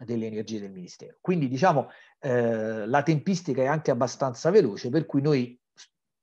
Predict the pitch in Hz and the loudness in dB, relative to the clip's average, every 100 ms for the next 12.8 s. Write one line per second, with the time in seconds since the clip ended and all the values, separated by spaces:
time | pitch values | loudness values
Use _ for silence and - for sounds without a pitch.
0 | _ _ - 151 - - - 127 123 113 | _ _ 2 2 2 -8 -6 -4 -2 4
1 | 156 147 120 165 - 107 107 123 117 127 | 4 4 4 2 -2 -6 -6 -6 -4 -4
2 | 117 107 127 120 - 117 139 120 95 101 | -4 -2 -2 -2 -6 -6 -6 -6 -4 -4
3 | 120 87 90 120 101 90 110 117 113 113 | -4 -6 -10 -10 -10 -8 -6 -6 -8 -10
4 | 95 82 85 - 127 117 - 90 82 82 | -12 -12 -14 -10 -8 -8 -12 -16 -16 -18
5 | - 85 - 214 - 294 - - 160 175 | -18 -10 -4 -4 0 -2 0 2 4 4
6 | 156 131 117 - 170 170 113 127 214 - | 2 -2 -8 -4 0 0 0 -2 -2 -6
7 | - - _ _ 143 170 202 247 240 226 | -20 -20 _ _ 0 2 4 2 0 4
8 | 220 226 220 208 208 208 196 - 202 - | 4 6 4 4 4 4 4 4 4 4
9 | 160 143 226 - 156 165 160 156 147 143 | 2 2 2 0 2 2 4 4 6 6
10 | 190 170 143 143 143 151 156 147 135 127 | 6 4 2 2 4 4 2 -2 -4 -6
11 | 135 123 139 143 139 180 139 123 123 131 | -4 -2 -2 0 4 6 6 2 -2 -4
12 | 117 127 113 113 - 92 90 85 | 0 0 0 -4 -12 -14 -12 -14